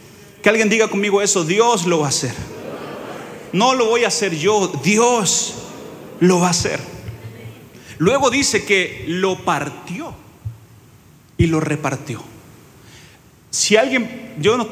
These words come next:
no estoy preparado a esto, pero alguien rápido de los servidores que me traiga un pan, por favor, de ahí de, de la, de la canasta de los, eh, de las colaciones, por favor, porque cre-, necesito mostrarle esto.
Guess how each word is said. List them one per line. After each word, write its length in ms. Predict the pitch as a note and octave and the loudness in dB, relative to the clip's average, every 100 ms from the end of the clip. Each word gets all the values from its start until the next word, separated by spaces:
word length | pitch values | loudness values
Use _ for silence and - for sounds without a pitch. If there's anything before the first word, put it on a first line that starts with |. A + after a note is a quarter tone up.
| F3 | -2
no 120 | F#3 | -2
estoy 180 | G3 A3 | 0 2
preparado 400 | G#3+ G3 F#3 G3 | 2 2 2 0
a 20 | |
esto, 180 | G#3+ F3+ | 0 -2
pero 280 | F3+ E3+ - | -2 -2 0
alguien 380 | A3 A3+ G#3 - D3+ | -2 -2 -6 -6 -6
rápido 540 | D#3+ G#3+ A#3+ A3+ G3 | -2 0 0 2 2
de 80 | F#3 | 2
los 100 | F3 | -2
servidores 460 | E3+ D#3 E3 G3+ | -2 0 0 0
que 80 | F#3+ | 0
me 140 | E3+ E3 | 2 2
traiga 440 | - F#3 F#3+ G#3 | 0 -2 0 0
un 140 | G3 | -2
pan, 240 | F3 F#3+ G3 - - | -2 -2 -4 -12 -6
por 120 | F3+ | -6
favor, 400 | E3 F3 F#3 - | -2 -2 -2 -2
de 60 | D#3+ | 0
ahí 140 | F#3 | 2
de, 180 | F3 D#3+ | 0 0
de 160 | D#3 | 0
la, 340 | D3+ D3+ D3 C#3+ - - - | 0 0 -2 -6 -12 -10 -2
de 80 | D#3+ | 2
la 160 | D#3 | 2
canasta 320 | D#3 D#3+ E3+ F3 | 2 0 0 -2
de 100 | E3 | -2
los, 380 | D3+ C#3+ - - - - - - | -2 -4 -10 -14 -18 -20 -20 -10
eh, 320 | - C#3 C3+ - | 0 2 0 2
de 140 | D3 | 2
las 140 | C#3+ | 2
colaciones, 560 | - D3+ C#3 - F#3 F3 | 2 2 2 0 0 0
por 100 | G3 | -2
favor, 320 | - D#3+ E3+ - - - - - - - - - | -2 0 0 -6 -16 -18 -20 -20 -20 -20 -20 -8
porque 260 | - D#3+ E3+ | 0 2 4
cre-, 260 | F#3 F#3+ D#3+ | 2 2 4
necesito 640 | D#3+ D#3+ D#3 F#3+ G3 - | 4 4 0 0 0 2
mostrarle 840 | D#3 E3+ E3 E3+ F3+ G3 F3+ E3 - | 2 2 2 -2 -2 -2 -2 -4 -4
esto. 320 | E3+ - A2+ | -6 -4 -6